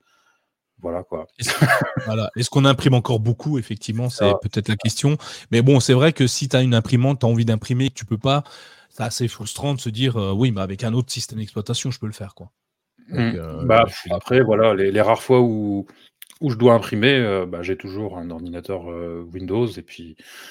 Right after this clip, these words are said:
Speaker 1: bah, je, je, je, je souffle un bon coup et je mets en route l'ordinateur Windows et puis, et puis voilà.
Speaker 2: Et puis,
Speaker 1: Mais,
Speaker 2: tant qu'il se met
Speaker 1: euh,
Speaker 2: à jour tout ça, t'es,
Speaker 1: mais,
Speaker 2: t'es
Speaker 1: et
Speaker 2: parti.
Speaker 1: puis, et puis le jour où l'imprimante sera, rendra son, son, son dernier souffle, bah, je, je, je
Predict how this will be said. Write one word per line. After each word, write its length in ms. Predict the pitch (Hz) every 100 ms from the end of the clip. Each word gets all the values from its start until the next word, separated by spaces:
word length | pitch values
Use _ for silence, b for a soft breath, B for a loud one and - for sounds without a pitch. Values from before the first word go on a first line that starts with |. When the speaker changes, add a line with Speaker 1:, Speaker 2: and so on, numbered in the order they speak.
| B -
Speaker 1:
bah, 100 | 95
je, 360 | 90 95 92
je, 260 | 90 98 95
je, 240 | 98 104
je 320 | 92 98 98
souffle 340 | 90 - 127 127
un 80 | 107
bon 160 | 113
coup 400 | - 127 139 156
et 120 | 120
je 100 | 101
mets 140 | 104 107
en 100 | 107
route 240 | 104 123
l'ordinateur 460 | 107 98 95 107 104
Windows 260 | 135 131
et 100 | 165
puis, 340 | 113 92 87 85
et 20 |
puis 160 | - 95
voilà. 260 | 127 135 _ B B B B B B -
Speaker 2:
Et 80 |
puis, 180 | 107 104
Speaker 1:
Mais, 40 | 107
Speaker 2:
tant 120 | 101
qu'il 120 | 98
se 80 | 98
met 80 | 101
Speaker 1:
euh, 40 | 92
Speaker 2:
à 40 |
jour 200 | 104 117
tout 120 | - 120
ça, 300 | - 131 123
t'es, 100 | -
Speaker 1:
mais, 200 | 131 95
Speaker 2:
t'es 160 | 120
Speaker 1:
et 60 | 131
Speaker 2:
parti. 140 | 104 -
Speaker 1:
puis, 140 | 131
et 80 | 113
puis 140 | - 117
le 40 |
jour 300 | 110 135 113
où 80 | 117
l'imprimante 640 | 113 - 110 113 110 101
sera, 880 | 98 - 92 87 87 87 87 87 90 - _ 107
rendra 580 | 95 95 107 95 104 101
son, 560 | - 101 92 92 90 95 98 110 -
son, 300 | - 107 104
son 180 | 117
dernier 300 | 110 107 107
souffle, 420 | 101 131 139 - 95
bah, 380 | 87 90 92
je, 420 | 90 87 90 87 87
je, 200 | 87 95 90
je 500 | 87 90 90 87